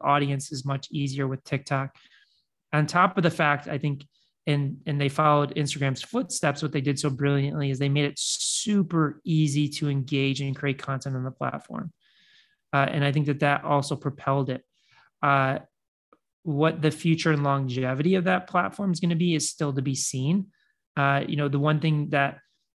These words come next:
I really admire about, uh, you know, especially Facebook, which is now Meta, and people kind of give them flack all the time, but they are constantly evolving.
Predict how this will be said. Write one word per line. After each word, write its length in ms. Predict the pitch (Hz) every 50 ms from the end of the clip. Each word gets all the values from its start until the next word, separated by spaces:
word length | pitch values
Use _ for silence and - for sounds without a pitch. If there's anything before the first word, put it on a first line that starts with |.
| _ _ -
I 60 | 147
really 420 | 139 143 147 147 147 147 147 -
admire 840 | - 139 135 139 139 135 135 143 147 143 143 139 139 135 139 - _ _ _ _ _ _ _ _
about, 680 | 143 139 127 113 139 139 139 139 139 139 131 - - - - - _ _ _ _ _ _ _ _ _
uh, 460 | 151 139 139 139 139 135 135 135 139 - 226
you 100 | 180 151
know, 40 | 143
especially 560 | 143 - - - - 196 196 185 - 160 143
Facebook, 680 | - - - 143 147 147 - - - 139 143 139 -
which 140 | 151 139 -
is 100 | 135 123
now 200 | 131 135 135 131
Meta, 480 | 127 127 131 139 139 135 131 127 127 - _ _ _ _ _ _ _ _ _
and 140 | - 143 139
people 280 | - - 170 156 170 156
kind 220 | 160 - 170 160
of 100 | 151 135
give 160 | 131 147 147
them 160 | 143 139 131 123
flack 480 | - - - 151 143 139 139 135 139 - -
all 200 | - 139 139 139
the 80 | 139
time, 540 | 135 - - 139 139 143 156 170 180 180 180 - _ _ _ _ _ _ _ _ _ _ _ -
but 360 | 147 143 160 156 180 156 135
they 240 | 156 156 175 190 202
are 160 | 196 170 143
constantly 920 | - - - - - - 151 147 147 147 139 - - 147 139 139 139 131
evolving. 600 | 131 120 120 131 123 120 123 123 139 - 226 147